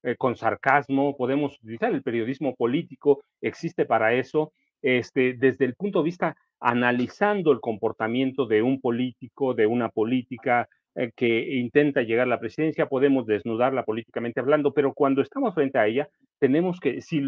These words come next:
si lo invitamos, como en este caso, por ejemplo, Máximo, debemos tener un respeto por el entrevistado. Si lo invitamos es por algo, para reírnos, pues mejor vamos al circo, lo que sea, pero Máximo tiene razón en eso.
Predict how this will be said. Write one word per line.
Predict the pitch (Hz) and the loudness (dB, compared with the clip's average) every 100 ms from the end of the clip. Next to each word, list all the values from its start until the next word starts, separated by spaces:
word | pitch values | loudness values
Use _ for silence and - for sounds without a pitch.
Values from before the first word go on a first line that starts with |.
| 143 | -4
si | - 151 | -8 -4
lo | 139 131 | 0 0
invitamos, | 117 120 185 185 170 - - | -2 -2 0 2 0 -2 -6
como | - 131 | -2 2
en | 139 | 2
este | 165 156 | 2 0
caso, | - 135 139 | 0 0 -4
por | 117 104 | -6 -6
ejemplo, | 113 123 | -4 -6
Máximo, | 117 123 - 139 202 _ _ - | -4 -4 -2 -2 -4 _ _ -2
debemos | 127 208 262 175 | 2 4 2 0
tener | 127 120 | -2 0
un | 131 123 | 2 0
respeto | 113 107 - 123 - 196 - _ _ _ | -2 -2 0 0 0 -4 -4 _ _ _
por | 127 | 4
el | 120 117 | 4 4
entrevistado. | 110 113 110 - 311 214 | 0 0 0 -2 0 0
Si | - 131 | 0 0
lo | 131 | 2
invitamos | 123 123 165 123 151 | 0 0 0 0 -2
es | 113 - | -4 -4
por | 117 | 0
algo, | 110 110 117 247 277 _ _ - | 2 2 0 -4 -4 _ _ 2
para | 135 127 | 6 6
reírnos, | 127 123 170 202 233 | 6 6 6 4 0
pues | - 120 | 0 -2
mejor | 123 110 139 | -2 -2 -2
vamos | 131 127 127 | 0 -2 -4
al | 107 104 | -6 -8
circo, | - 135 135 123 | -4 -4 -2 -2
lo | 113 | -2
que | - 110 | -4 -2
sea, | - 127 151 - _ _ | 2 2 0 -8 _ _
pero | - 131 | 0 2
Máximo | 170 214 202 147 | 0 -2 -4 -4
tiene | - 165 165 | -4 -4 -4
razón | 110 104 151 135 | -6 -6 -6 -4
en | 113 | -4
eso. | 120 - 110 | -6 -6 -8